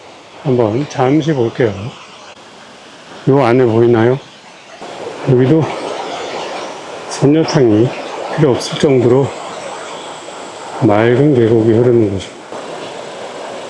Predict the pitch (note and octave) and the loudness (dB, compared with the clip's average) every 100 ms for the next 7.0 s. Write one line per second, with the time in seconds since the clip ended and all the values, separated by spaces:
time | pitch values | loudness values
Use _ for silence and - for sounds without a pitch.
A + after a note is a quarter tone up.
0 | - - - - - - - - - - | -14 -14 -14 -12 -12 -14 -14 -14 -14 -14
1 | - - - - - - - - - - | -14 -14 -12 -12 -12 -14 -14 -14 -14 -14
2 | - - - - - - - - - - | -14 -14 -14 -14 -14 -14 -12 -14 -14 -12
3 | - - - - - - - C3+ B2+ C#3 | -12 -12 -12 -14 -14 -10 -2 0 2 2
4 | B2+ A2+ A#2+ A2 G#2 G#2 G2 - - - | 4 4 2 4 4 2 -2 -10 -14 -14
5 | - - - A#2 G#2+ C3 F3 - G3 F3 | -18 -6 0 4 4 4 2 2 0 0
6 | - D3 D3+ F3 A#2+ - B2+ A2+ - D3 | 2 2 4 4 2 0 0 2 2 -2